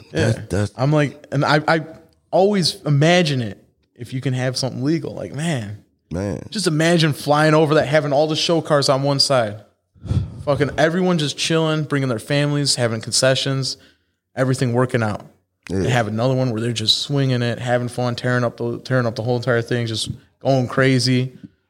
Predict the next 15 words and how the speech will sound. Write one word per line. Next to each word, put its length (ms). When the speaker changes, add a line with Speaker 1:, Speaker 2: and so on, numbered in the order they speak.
Speaker 2:
Multiple 400
cars 420
fucking 760
tandeming 500
together. 560
Like, 340
can 120
you 80
imagine 340
that, 160
man? 380
Like, 200
it 120
would 140
just, 480